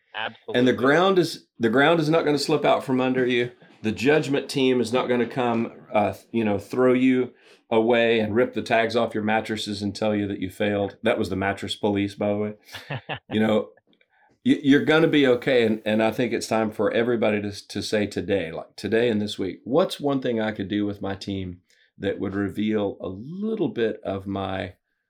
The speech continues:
Speaker 2: weak suit instead of my strong suit? How could I confess that in a way to just be available to them and say, 'I struggle with that too'?"
Speaker 1: Yeah.
Speaker 2: This would be a great week for that. Might as well do it this week.
Speaker 1: I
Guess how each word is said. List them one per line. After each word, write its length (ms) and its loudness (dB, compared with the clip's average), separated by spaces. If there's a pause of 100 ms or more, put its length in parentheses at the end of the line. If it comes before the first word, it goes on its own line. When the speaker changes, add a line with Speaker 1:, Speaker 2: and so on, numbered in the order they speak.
(180)
Speaker 2:
weak 340 0
suit 440 -4
instead 320 -6
of 100 -6
my 120 -8
strong 380 -8
suit? 320 -16
How 160 -6
could 160 -4
I 100 -2
confess 500 -4
that 160 -4
in 60 -8
a 60 -6
way 360 -4 (260)
to 100 -6
just 260 -6
be 120 -2
available 580 -4
to 180 -4
them 120 -6
and 100 -12
say, 180 -6
'I 160 -6
struggle 380 -8
with 120 -6
that 200 -8
too'?" 280 -12 (600)
Speaker 1:
Yeah. 280 -10
Speaker 2:
This 160 -4
would 60 -8
be 80 4
a 40 0
great 240 2
week 220 0
for 120 -2
that. 280 -8
Might 160 4
as 140 2
well 120 4
do 140 4
it 40 2
this 160 0
week. 300 -2 (220)
Speaker 1:
I 320 -4